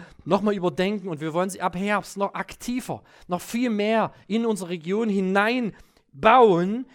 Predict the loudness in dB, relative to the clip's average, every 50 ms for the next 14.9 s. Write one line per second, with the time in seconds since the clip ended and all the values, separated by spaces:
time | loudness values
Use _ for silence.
0 | -20 _ -6 -4 -4 -2 -2 -4 -4 -4 -4 -6 -4 -2 -2 -2 -2 -4 -10 -10
1 | -6 -6 -6 -4 -4 -2 -2 -2 -4 -6 -8 -6 -4 -4 -4 -4 -4 -6 -6 -8
2 | -8 -6 -4 -4 -4 -4 -4 -6 -8 -8 -10 -12 -12 -8 -8 -8 -8 -8 -10 -10
3 | -8 -6 -6 -6 -8 -10 _ _ _ _ -8 -6 -6 -6 -8 -10 -12 -12 -10 -8
4 | -10 -8 -8 -10 -10 -10 -8 -6 -6 -4 -4 -4 -6 -8 -10 -12 -14 -14 -12 -8
5 | -8 -8 -8 -8 -12 -12 -10 -10 -10 -10 -10 -8 -10 -10 -8 -10 -10 -8 -6 -6
6 | -6 -4 -4 -4 -6 -6 -10 -12 -14 -14 _ _ -20 -20 _ -12 -8 -8 -8 -8
7 | -6 -4 -4 -4 -2 -2 -4 -4 -4 -6 -6 -6 -4 -2 -2 -2 -2 -6 -8 -8
8 | -10 -10 -10 -8 -8 -8 -4 -4 -4 -4 -4 -6 -8 -10 -10 -8 -8 -6 -4 0
9 | 0 0 0 0 -6 -10 _ _ _ _ _ _ _ _ -8 -6 -6 -6 -4 -4
10 | -2 0 0 0 0 -2 -6 -8 -12 _ _ _ _ _ _ _ 2 2 2 4
11 | 2 0 -4 -6 -4 -4 -4 0 2 4 6 6 4 2 -2 -14 -8 -2 0 0
12 | 0 0 0 0 0 0 -2 -4 -4 -4 -2 -2 0 0 0 0 0 -4 -4 -4
13 | -2 -2 -2 -2 -2 -4 -4 -2 0 2 2 2 2 0 -2 -6 -6 -4 -6 -6
14 | 0 2 4 4 4 4 2 -2 -2 -4 -4 -4 -4 -6 -8 -10 -12